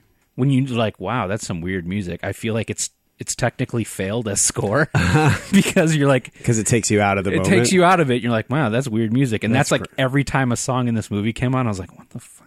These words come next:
Speaker 1: is that?" <laughs>
Speaker 2: I, I think, uh, f-, moment to moment, this, this movie is so incomprehensible. I don't know that, <laughs> I don't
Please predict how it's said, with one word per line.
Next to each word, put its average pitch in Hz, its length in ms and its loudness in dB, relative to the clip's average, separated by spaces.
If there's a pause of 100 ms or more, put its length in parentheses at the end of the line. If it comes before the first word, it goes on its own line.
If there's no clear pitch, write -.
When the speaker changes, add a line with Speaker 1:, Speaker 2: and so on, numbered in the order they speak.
(140)
Speaker 1:
is 156 220 -8
that?" - 160 -4 (180)
<laughs> - 440 -4 (240)
Speaker 2:
I, - 160 -2
I 135 40 4
think, 139 380 2
uh, - 40 -6 (280)
f-, - 180 -10
moment 147 440 4
to 127 100 2
moment, 107 440 2
this, - 180 -2
this - 360 -4
movie 104 280 2
is 92 100 0
so 110 300 4
incomprehensible. 98 1080 0
I 107 80 4
don't 120 140 4
know 110 140 4
that, 107 200 2
<laughs> - 0 -
I 101 320 4
don't 117 60 2